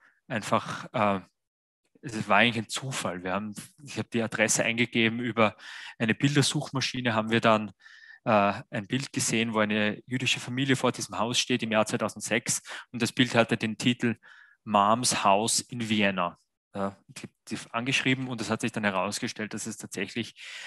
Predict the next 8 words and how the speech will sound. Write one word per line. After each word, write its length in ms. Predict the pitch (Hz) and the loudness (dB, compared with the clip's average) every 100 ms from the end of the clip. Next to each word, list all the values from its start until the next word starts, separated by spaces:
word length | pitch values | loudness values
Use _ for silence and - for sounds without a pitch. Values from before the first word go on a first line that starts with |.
| - | -8
diese 340 | 120 104 110 107 | -4 2 2 2
Familie 480 | - 107 113 117 98 | 0 -2 0 2 4
war, 260 | 92 104 | 4 2
die 160 | - 110 | 0 -2
damals 560 | 101 95 104 104 - - - - _ | 0 2 2 2 0 -4 -20 -20 _
ja 80 | 113 | -4
nur 220 | 110 110 | 0 2
leider 480 | 110 90 92 107 98 | 2 2 2 2 2